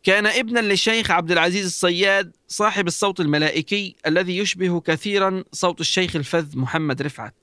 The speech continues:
حسب روايات عديدة من معاصريه.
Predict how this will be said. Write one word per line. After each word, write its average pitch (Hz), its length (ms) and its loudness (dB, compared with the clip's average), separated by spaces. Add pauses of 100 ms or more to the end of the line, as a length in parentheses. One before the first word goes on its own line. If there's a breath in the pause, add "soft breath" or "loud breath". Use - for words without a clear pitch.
(380)
حسب - 300 -6
روايات 131 680 -2
عديدة 160 720 -2
من 160 160 0
معاصريه. 120 600 -2